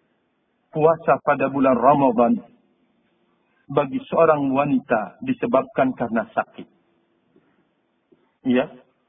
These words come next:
maka dia membayar fidyah di saat itu. Sekarang sakit, membayar fidyah, barakallahu fikum, ya. Atau dia masuk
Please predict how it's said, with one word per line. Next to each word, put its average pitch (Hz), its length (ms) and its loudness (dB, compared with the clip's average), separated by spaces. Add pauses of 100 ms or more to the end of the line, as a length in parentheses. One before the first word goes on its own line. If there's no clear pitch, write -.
(260)
maka 143 400 0
dia 131 480 0 (640)
membayar 131 640 0
fidyah 117 400 0
di 113 240 -2
saat 104 240 -6
itu. - 160 -12 (1300)
Sekarang 139 640 0 (240)
sakit, 135 480 -4
membayar 120 480 2
fidyah, 127 320 2
barakallahu 123 720 -2
fikum, 135 400 -6 (560)
ya. 127 240 0 (880)
Atau 160 680 2 (540)
dia 143 240 2
masuk 151 320 -2